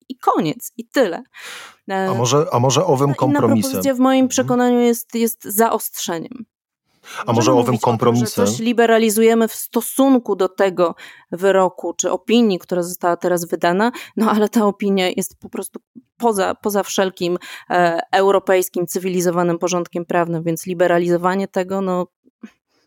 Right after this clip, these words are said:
Speaker 1: dziękuję.
Speaker 2: To teraz mi się może uda. A może tym kompromisem, e, byłoby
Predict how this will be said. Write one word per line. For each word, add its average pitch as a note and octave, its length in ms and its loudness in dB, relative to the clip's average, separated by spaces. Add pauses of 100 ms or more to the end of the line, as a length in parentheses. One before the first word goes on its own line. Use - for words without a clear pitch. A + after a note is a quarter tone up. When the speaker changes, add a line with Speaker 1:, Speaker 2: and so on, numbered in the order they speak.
(140)
Speaker 1:
dziękuję. F3+ 320 -6 (1300)
Speaker 2:
To A#2+ 120 -2
teraz G#2 280 -2
mi G2+ 60 -6
się - 120 -10
może F#2 260 -10
uda. E2+ 240 -14
A B2 140 -4
może C3+ 360 2
tym G#2 180 -4
kompromisem, F#2+ 760 -8
e, G2 380 -10
byłoby G#2 760 0